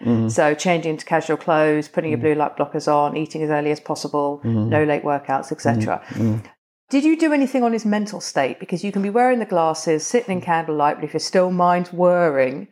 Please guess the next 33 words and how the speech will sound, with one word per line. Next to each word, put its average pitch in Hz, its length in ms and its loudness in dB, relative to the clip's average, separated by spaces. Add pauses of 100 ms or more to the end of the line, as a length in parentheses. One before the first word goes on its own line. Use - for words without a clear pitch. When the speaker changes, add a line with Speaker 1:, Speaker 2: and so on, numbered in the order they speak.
Speaker 1:
Mm-hmm. 120 220 -10
Speaker 2:
it's 175 160 -4
still 180 240 2
gonna 165 160 0
affect - 300 -2
sleep. 156 360 -2
Did 185 160 -6
you 190 80 0
need 196 300 2
Speaker 1:
Mm. - 120 -12
Speaker 2:
to, 160 240 0 (480)
or 180 120 2
for 214 100 0
yourself, 208 540 0
do 170 80 -2
you 160 60 -2
do 160 100 2
anything 151 320 -4
like 143 120 -2
Speaker 1:
Hmm. 139 120 6
Speaker 2:
that? 123 160 0
Speaker 1:
I, 143 160 6
well, 156 160 6
I, 180 340 6 (560)
I 175 540 6
list 147 300 4
down 135 200 6
something 131 280 0
when 120 120 2
I 120 80 0
have 120 180 -2
a 123 60 0
thought. 127 440 4